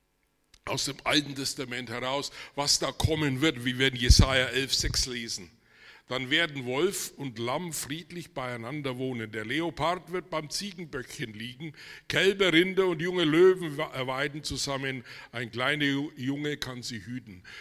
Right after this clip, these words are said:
Er weiß, da kommt ein Friedensreich, das die Welt noch nie gesehen hat. Endlich kommt die Vollendung.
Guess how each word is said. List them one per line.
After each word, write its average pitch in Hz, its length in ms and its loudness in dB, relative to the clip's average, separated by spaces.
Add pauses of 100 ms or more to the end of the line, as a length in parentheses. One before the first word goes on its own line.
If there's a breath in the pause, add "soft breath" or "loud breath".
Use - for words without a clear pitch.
(120 loud breath)
Er 120 140 -8
weiß, 143 340 0
da 139 100 -6
kommt 151 380 -8
ein 131 180 -8
Friedensreich, 127 800 -10
das 131 160 -12
die 110 160 -10
Welt 127 220 -8
noch 123 140 -8
nie 120 140 -8
gesehen 107 520 -10
hat. 87 80 -20 (520 loud breath)
Endlich 151 720 -6 (440 soft breath)
kommt 139 300 -10
die 131 60 -8
Vollendung. 101 720 -10